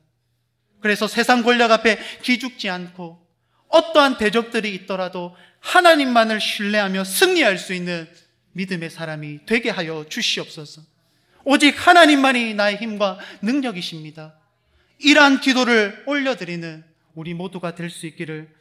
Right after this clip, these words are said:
진심으로 축복합니다. 마지막으로 느헤미야는 관용의 지도자였습니다. 너그러운 마음의 지도자였다라는 것이죠.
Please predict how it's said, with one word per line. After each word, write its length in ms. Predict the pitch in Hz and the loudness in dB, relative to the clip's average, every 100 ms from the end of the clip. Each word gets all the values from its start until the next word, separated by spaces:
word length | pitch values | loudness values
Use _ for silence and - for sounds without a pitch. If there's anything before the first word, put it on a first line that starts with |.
| _ | _
진심으로 500 | - 170 - 190 160 | -12 -10 -8 -10 -12
축복합니다. 920 | 156 196 202 202 190 160 156 160 156 _ _ _ _ _ _ _ _ - | -16 -18 -14 -12 -12 -14 -14 -16 -18 _ _ _ _ _ _ _ _ -8
마지막으로 640 | 180 180 202 202 196 190 | -8 -4 -2 -2 -2 -8
느헤미야는 1000 | 160 175 202 208 202 190 190 185 180 _ - _ _ _ | -6 -6 -6 -4 -4 -4 -6 -8 -10 _ -20 _ _ _
관용의 800 | 196 233 262 226 160 143 139 139 | -6 -4 -4 -6 -8 -12 -16 -18
지도자였습니다. 960 | - 175 185 175 151 147 156 147 147 151 _ _ _ _ | -16 -14 -12 -12 -14 -16 -18 -18 -20 -20 _ _ _ _
너그러운 560 | 143 156 160 262 262 214 | -10 -10 -4 -2 -2 -2
마음의 560 | 170 156 151 147 143 143 | -6 -8 -8 -14 -16 -16
지도자였다라는 1300 | 185 185 190 165 147 147 165 175 208 185 151 151 | -14 -12 -12 -12 -14 -14 -14 -6 -4 -4 -8 -12
것이죠. 500 | 156 156 170 156 165 | -14 -16 -18 -20 -20